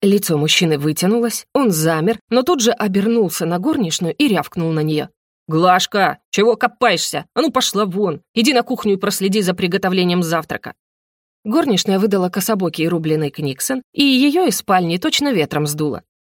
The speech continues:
Как только дверь за ней закрылась, он подошел ко мне и взял за руку, с тревогой заглядывая в глаза. «Наверное, это из-за обряда», пробормотал он, а я молча слушала, боясь пропустить хоть слово из нужной информации.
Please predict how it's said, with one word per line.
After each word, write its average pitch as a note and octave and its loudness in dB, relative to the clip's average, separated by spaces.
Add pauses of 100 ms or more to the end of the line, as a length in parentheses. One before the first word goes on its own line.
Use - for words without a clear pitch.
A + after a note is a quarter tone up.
(320)
Как F#3 -2
только F#3 0
дверь D#3 0
за D3 -2
ней C#3+ 0
закрылась, E3+ -2
он E3 0
подошел D3+ 0
ко C#3+ -4
мне F#3 2
и F3 0
взял G#3 0
за E3+ 0
руку, - -8
с - -12
тревогой F3 0
заглядывая D3+ 0
в D#3 -10
глаза. D#3 -6 (600)
«Наверное, F3 2
это E3+ -2
из-за E3+ 0
обряда», E3+ -2 (340)
пробормотал A#3 2
он, D#3 0
а G#3+ 2
я C4+ 2
молча C4 0
слушала, D#3+ -4
боясь F3 0
пропустить F#3 -4
хоть - -6
слово E3+ -2
из E3 0
нужной F#3+ 2
информации. D#3+ -4